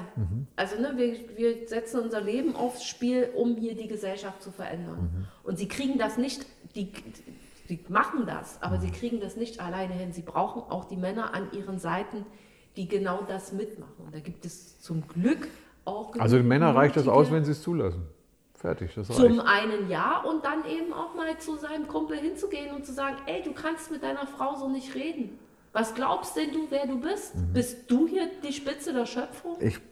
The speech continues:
Speaker 1: behaupte, und da bin ich jetzt nicht einer Meinung mit den Männern, <laughs> ich behaupte, dass wenn die Frauen das in die Hand nehmen, dass dann die Männer automatisch mit müssen.
Speaker 2: Aber Volker, das versuchen wir seit den siebziger Jahren.
Speaker 1: Ja, es bringt doch aber auch was.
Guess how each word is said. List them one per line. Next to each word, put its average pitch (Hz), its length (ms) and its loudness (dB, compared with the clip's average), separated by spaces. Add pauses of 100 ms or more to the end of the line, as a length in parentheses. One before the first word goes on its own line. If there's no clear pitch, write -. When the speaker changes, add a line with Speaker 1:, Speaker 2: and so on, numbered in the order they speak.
(120)
Speaker 1:
behaupte, - 680 4
und 101 140 0
da 101 80 4
bin 113 140 4
ich 98 80 2
jetzt - 420 -6 (160)
nicht 120 260 0
einer - 140 0
Meinung 127 340 2
mit 117 140 0
den 107 100 2
Männern, 127 380 -2 (500)
<laughs> - 460 -18
ich - 140 -4
behaupte, - 440 4
dass 98 180 6
wenn 110 140 6
die 110 80 6
Frauen - 440 0
das 117 140 0
in 117 80 0
die 104 120 0
Hand 113 320 0
nehmen, 90 400 -4 (1160)
dass 98 200 4
dann 117 140 6
die 104 80 6
Männer 110 380 4
automatisch 120 800 0
mit 110 260 0
müssen. 98 520 2
Speaker 2:
Aber 190 120 -8
Volker, 185 480 -10 (400)
das 180 140 -8
versuchen 214 360 -4
wir 202 100 -2
seit 220 240 -4
den 220 160 -4
siebziger 220 460 -2
Jahren. 185 200 2
Speaker 1:
Ja, 143 80 10
es 98 180 4
bringt 160 280 6
doch 180 100 6
aber 107 180 8
auch 87 160 2
was. 92 280 -2